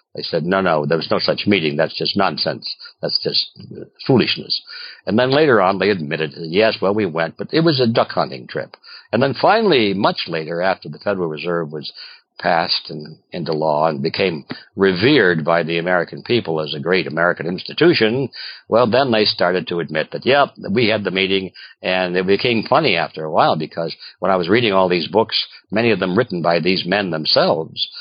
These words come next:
uh, it, it seemed like they were competing finally for, um, the position of being,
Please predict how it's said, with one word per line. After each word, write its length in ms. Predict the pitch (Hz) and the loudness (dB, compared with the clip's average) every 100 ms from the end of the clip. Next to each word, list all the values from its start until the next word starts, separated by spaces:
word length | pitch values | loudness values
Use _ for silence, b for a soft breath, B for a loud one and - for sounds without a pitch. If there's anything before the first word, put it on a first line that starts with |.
| B B | B B
uh, 40 | 110 | 0
it, 180 | 113 120 | 0 2
it 160 | 139 131 | 4 4
seemed 220 | 175 139 | 4 4
like 180 | 110 98 | 2 2
they 120 | 110 | 2
were 120 | 101 | 2
competing 680 | - 104 - 160 95 76 73 B B _ | 0 -2 0 2 2 -2 -8 B B _
finally 420 | - 117 107 98 B B - | 0 2 2 0 B B -4
for, 340 | 113 107 101 98 | 2 4 4 2
um, 540 | 92 85 78 - 87 | 0 0 -6 -8 -2
the 100 | 101 | -2
position 460 | - 104 127 - 95 | 0 2 2 2 0
of 120 | 82 | 0
being, 320 | 107 98 92 | 2 2 0